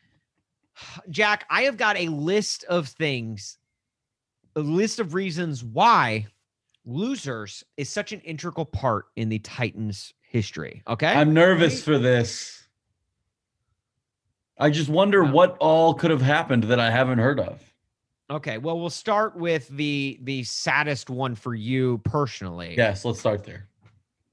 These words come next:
Speaker 1: The bar that your boy Zach Mettenberger got sucker punched at was?
Speaker 2: Yeah, it was Losers.
Speaker 1: It was Losers.
Speaker 2: He got punched
Speaker 1: All
Speaker 2: in the
Speaker 1: right.
Speaker 2: face. I believe somebody ran up to him, punched him in the face, and said, "Roll Tide."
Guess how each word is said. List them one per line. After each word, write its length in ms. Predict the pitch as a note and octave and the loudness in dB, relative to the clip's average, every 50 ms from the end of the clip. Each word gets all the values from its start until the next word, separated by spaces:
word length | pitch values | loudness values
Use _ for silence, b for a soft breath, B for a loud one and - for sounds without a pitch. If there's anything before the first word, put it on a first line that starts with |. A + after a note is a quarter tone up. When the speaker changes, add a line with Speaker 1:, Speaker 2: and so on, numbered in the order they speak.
| _ _ _ _ _ _ _ _ _ _ | _ _ _ _ _ _ _ _ _ _
Speaker 1:
The 140 | B2 C#3+ E3+ | -8 -6 -4
bar 360 | C3+ G3 G3 G3+ G#3+ A3 G#3+ | 2 4 4 6 6 4 4
that 140 | G3 G3+ F#3 | 2 0 -2
your 120 | F3 E3+ | -2 -4
boy 300 | C#3 A#2 E3 E3 E3 D#3+ | -2 -2 0 0 0 0
Zach 380 | C#3+ A#2 D3+ D3 D3+ D#3 - - | 0 0 0 2 2 0 0 -4
Mettenberger 680 | C3 C3+ C#3 D3+ C#3+ D3+ C#3+ B2+ C3+ C3 B2 C3 C3 A#2 | -6 -4 -4 -6 -6 -8 -8 -8 -6 -6 -6 -8 -10 -8
got 200 | - C3 A#2 - - | -8 -10 -10 -10 -14
sucker 420 | - - D3 C#3 C#3 - C3+ B2 - _ | -8 -6 -6 -6 -4 -6 -8 -10 -10 _
punched 480 | - - B2+ A2+ G#2+ G#2 - - - - _ | -14 -10 -8 -8 -8 -10 -12 -16 -18 -18 _
at 280 | - A2+ G#2 G#2 G2+ - _ _ _ | -12 -10 -10 -10 -10 -14 _ _ _
was? 760 | _ G#2+ A2 A#2 A#2 B2 C3+ D#3+ F#3+ A3 A#3+ A3+ - - - _ _ _ _ _ _ _ _ _ | _ -10 -8 -6 -4 -4 -4 -4 -4 -6 -6 -10 -14 -14 -16 _ _ _ _ _ _ _ _ _
Speaker 2:
Yeah, 180 | - - G#2+ A#2 | -8 -2 2 4
it 40 | C#3 | 4
was 100 | D#3 C#3+ | 6 6
Losers. 500 | C3+ C3 B2 A2 G#2 G#2+ G2+ - - - - - _ _ _ _ _ _ _ _ _ _ _ | 4 4 4 4 2 0 -2 -6 -12 -18 -20 -20 _ _ _ _ _ _ _ _ _ _ _
Speaker 1:
It 100 | - G2+ | -12 -10
was 220 | G2 G2+ G#2 F#2+ G2+ | -10 -10 -10 -12 -12
Losers. 480 | G2+ F2+ E2+ F2 F2 E2+ F2+ F#2+ - - | -12 -12 -12 -14 -16 -18 -18 -18 -18 -10
Speaker 2:
He 60 | B2 | 0
got 160 | A#2+ A#2 - | 0 0 2
punched 260 | - B2+ B2+ A#2+ - | 2 0 0 0 0
Speaker 1:
All 80 | - A#2 | -2 -4
Speaker 2:
in 60 | G2+ | -4
the 120 | F#2 - F2 | -4 -6 -10
Speaker 1:
right. 80 | F2 | -10
Speaker 2:
face. 260 | G2 - - - - _ _ b b b b | -12 -16 -20 -20 -20 _ _ b b b b
I 100 | - A#2+ | 0 0
believe 320 | A#2 A#2+ B2+ C#3+ D#3 D3 - | 0 4 4 6 4 4 4
somebody 360 | - E3 D#3 D3 C#3+ D3 C#3 | 2 2 4 4 6 6 4
ran 240 | B2+ A#2 C3 C3 C#3 | 6 4 4 6 6
up 160 | C#3+ C#3 - | 4 2 2
to 120 | - D3 C#3+ | 2 4 6
him, 160 | C#3 C3+ A#2+ | 6 4 4
punched 280 | - C#3 C#3 B2+ - - | 2 2 0 0 0 0
him 100 | C#3 C3+ | 2 2
in 40 | B2+ | 2
the 80 | B2+ A#2+ | 2 2
face, 260 | - C3+ C3+ B2+ - | 2 2 2 2 0
and 100 | A#2+ G#2+ | -4 0
said, 180 | - C3+ A#2+ G#2+ | 2 0 2 2
"Roll 180 | A#2+ C3 C3 | 2 2 0
Tide." 460 | B2+ - - - F2+ C#3 E3 C#3+ B2 | 2 -2 -4 -2 -2 -4 -4 -4 -6